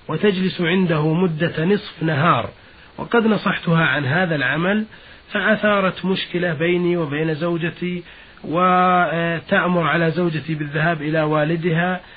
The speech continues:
علما أن بيته يبعد عنا بحوالي اثنين كيلومتر، وهي غير مغطية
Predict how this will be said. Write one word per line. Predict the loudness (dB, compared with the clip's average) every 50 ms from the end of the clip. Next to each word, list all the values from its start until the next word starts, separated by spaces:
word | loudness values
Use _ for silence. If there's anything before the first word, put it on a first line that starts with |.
| -20 -12 -6 -4
علما | 0 0 2 2 2 2 0 0 0 0
أن | 0 0 0
بيته | 0 -2 -4 -4 -4 -4 -4 -2 -2
يبعد | 0 -2 -2 -2 -4 -6 -4 -4
عنا | -2 -2 0 0 0 0 0 0 -2 -2
بحوالي | -2 -4 -4 -4 -4 -2 0 0 0 0 0 -2 -2 -4
اثنين | -6 -8 -6 -4 -4 -2 -4 -4 -6 -8 -6
كيلومتر، | -6 -6 -4 -4 -4 -6 -6 -6 -6 -6 -4
وهي | -2 -2 0 0 -2
غير | -2 -2 -2 -2 -2 -2 -2
مغطية | -2 0 -2 -2 -2 -4 -6 -8 -8 -14 -10 -6 -4 -2 0 0 -2